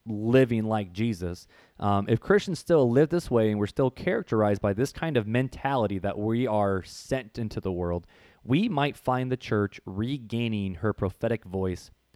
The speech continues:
having something real and substantial to say to a culture that insists on sliding into a moral abyss. When our lifestyle matches our message, perhaps the cultural relevance we have been seeking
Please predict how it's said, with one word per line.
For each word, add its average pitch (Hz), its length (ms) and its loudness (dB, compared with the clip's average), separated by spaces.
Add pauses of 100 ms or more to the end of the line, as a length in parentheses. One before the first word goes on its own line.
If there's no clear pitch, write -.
(220)
having 110 260 -2
something 143 560 0
real 165 400 4 (380)
and 110 140 -4
substantial 139 680 -4
to 110 120 -10
say 127 340 0
to 101 120 2
a 98 40 -2
culture - 400 0
that 104 140 0
insists 92 560 -4
on 98 160 -6
sliding 131 640 -2
into 117 420 -2
a 92 60 0
moral 98 440 0
abyss. 85 400 -4 (480)
When 110 120 0
our 107 100 4
lifestyle 135 520 2
matches 127 360 0
our 143 100 4
message, 101 580 -2 (760)
perhaps 151 520 0
the - 100 -6
cultural 143 500 -2
relevance 104 560 0
we 113 180 -2
have 110 120 2
been 98 160 -2
seeking 98 640 -4